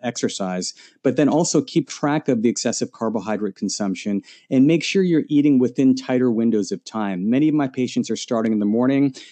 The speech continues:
They're up so late that they're snacking and eating into the wee hours of the night. And that's a cultural thing. Like, for my culture in India, it's often very common to have dinner at nine or ten P M.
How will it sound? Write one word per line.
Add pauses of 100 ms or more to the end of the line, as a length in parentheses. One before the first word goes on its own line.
(160)
They're
up
so
late
that
they're
snacking
and
eating
into
the
wee
hours
of
the
night.
And
that's
a
cultural
thing.
Like, (240)
for
my
culture
in
India,
it's
often
very
common
to
have
dinner
at
nine
or
ten
P
M.